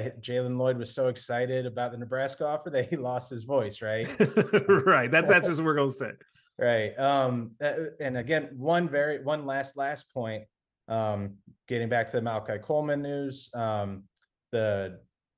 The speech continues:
Speaker 1: early signing period is December twenty-first through the twenty-third, but if, correct me if I'm wrong, Malachi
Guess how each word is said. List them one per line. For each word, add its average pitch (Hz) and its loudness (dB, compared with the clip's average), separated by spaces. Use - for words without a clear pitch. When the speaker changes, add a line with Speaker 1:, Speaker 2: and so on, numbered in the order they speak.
Speaker 1:
early 147 2
signing 143 -2
period 151 -4
is 110 -6
December 120 -2
twenty-first 120 -4
through 113 -4
the 101 -12
twenty-third, 120 -2
but 117 0
if, 117 -6
correct 139 0
me 156 -4
if 151 -4
I'm 123 -2
wrong, 139 0
Malachi 143 -2